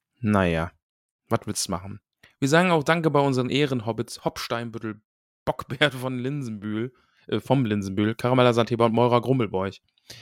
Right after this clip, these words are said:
Müssen wir auch mal wieder jemanden aufnehmen, ne?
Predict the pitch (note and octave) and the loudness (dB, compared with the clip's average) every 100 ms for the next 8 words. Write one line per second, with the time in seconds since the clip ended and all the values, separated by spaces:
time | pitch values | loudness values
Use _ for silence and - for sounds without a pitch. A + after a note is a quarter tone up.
0 | - - - - - - - _ - B2+ | -20 -20 -20 -20 -20 -20 -20 _ -4 2
1 | C#3 C#3+ A2 G2+ G2+ G2+ G#2 G2+ G2+ - | 4 4 4 2 2 2 0 0 -2 -2
2 | G#2+ G#2+ C3+ C3+ | -4 -2 -2 -4